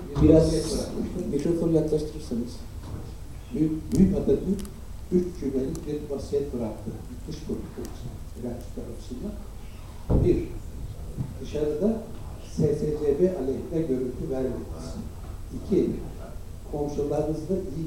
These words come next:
Speaker 1: geçininiz. Haklar koruyunuz. Üç,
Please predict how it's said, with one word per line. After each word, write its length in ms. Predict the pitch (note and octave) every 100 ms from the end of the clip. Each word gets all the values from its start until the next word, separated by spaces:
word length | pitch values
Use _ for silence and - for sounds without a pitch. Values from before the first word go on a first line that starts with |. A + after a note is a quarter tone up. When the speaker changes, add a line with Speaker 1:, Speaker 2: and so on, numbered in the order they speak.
| -
Speaker 1:
geçininiz. 480 | - - - - - - - - - - - - - - - - - - - - - -
Haklar 380 | B2 - C#3 C#3 -
koruyunuz. 360 | - - - - - F3+
Üç, 160 | F3